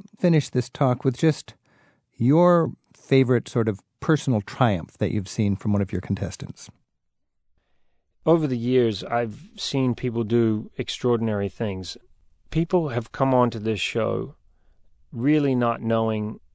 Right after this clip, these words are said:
Speaker 2: what they're really capable of. We have forced them in a safe way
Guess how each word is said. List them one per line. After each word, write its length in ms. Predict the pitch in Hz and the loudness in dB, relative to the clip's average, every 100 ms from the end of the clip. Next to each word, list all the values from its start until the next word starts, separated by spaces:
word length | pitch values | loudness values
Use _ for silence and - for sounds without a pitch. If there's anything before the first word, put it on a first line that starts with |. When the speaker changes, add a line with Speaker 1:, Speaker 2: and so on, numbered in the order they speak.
| - | -16
Speaker 2:
what 440 | 156 135 117 147 - - 220 | -12 -6 -4 -4 -6 -20 -12
they're 360 | 120 113 104 | 0 0 0
really 340 | 104 113 107 98 | -2 -2 -2 -6
capable 600 | - 127 110 98 107 107 | -2 0 0 -4 -4 -6
of. 260 | 107 104 _ _ _ _ _ _ _ - | -6 -10 _ _ _ _ _ _ _ -10
We 520 | 123 131 156 160 147 - | -6 0 2 2 -2 -2
have 340 | 127 110 143 _ _ | -2 -2 -8 _ _
forced 420 | - 160 156 - | -4 0 0 -2
them 200 | 117 113 | -4 -2
in 80 | 110 | -2
a 100 | 104 | -4
safe 380 | - 139 135 110 | 0 0 0 -6
way 380 | 104 104 110 | -6 -6 -10